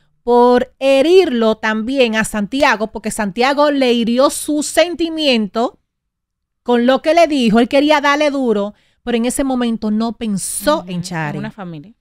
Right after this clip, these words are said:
Speaker 1: No pensó quizá en la consecuencia que va a pasar eso después, ¿entienden? Que yo creo que si él piensa fríamente,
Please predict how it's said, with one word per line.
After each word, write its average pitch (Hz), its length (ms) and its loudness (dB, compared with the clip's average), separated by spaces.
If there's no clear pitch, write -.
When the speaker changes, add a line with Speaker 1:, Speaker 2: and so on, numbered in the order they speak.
Speaker 1:
No 208 260 -2
pensó 254 460 -2
quizá 247 260 -6
en 233 80 -4
la 226 100 -6
consecuencia 220 760 -6
que 202 80 -8
va 196 60 -2
a 190 60 -6
pasar 190 320 -8
eso 175 200 -6
después, 208 520 -6
¿entienden? 196 600 -4
Que 202 120 -4
yo 226 120 2
creo 269 140 0
que 262 140 -2
si 214 260 -2
él 262 200 2
piensa 262 400 -2
fríamente, 202 840 -4